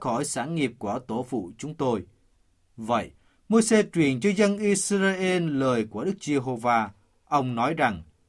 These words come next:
"Điều mà con cháu của Joseph nói là đúng. Đây là lời Đức Giê-hô-va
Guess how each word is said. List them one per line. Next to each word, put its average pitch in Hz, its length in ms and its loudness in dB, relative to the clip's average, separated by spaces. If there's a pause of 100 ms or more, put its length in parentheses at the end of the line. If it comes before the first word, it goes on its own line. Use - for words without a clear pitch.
(140)
"Điều 185 280 8
mà 175 180 6
con 226 360 2
cháu 233 360 6
của 151 120 2
Joseph 190 520 2
nói 175 320 6
là 131 220 2
đúng. 170 340 0 (560)
Đây 233 300 6
là 160 180 6
lời 143 360 4
Đức 226 200 -2
Giê-hô-va 202 600 6